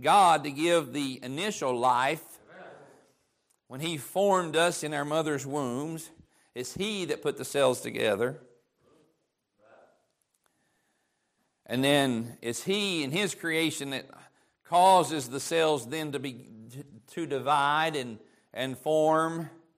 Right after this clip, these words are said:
the baby in the mother's womb.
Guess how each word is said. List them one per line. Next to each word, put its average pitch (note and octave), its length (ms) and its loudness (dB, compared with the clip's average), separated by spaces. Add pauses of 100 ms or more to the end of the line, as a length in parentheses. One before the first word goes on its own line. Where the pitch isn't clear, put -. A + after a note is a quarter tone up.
(960)
the A2+ 100 -6
baby D3+ 640 0 (2750)
in C#3 160 -2
the C#3 60 0
mother's C3 400 4
womb. C3+ 640 0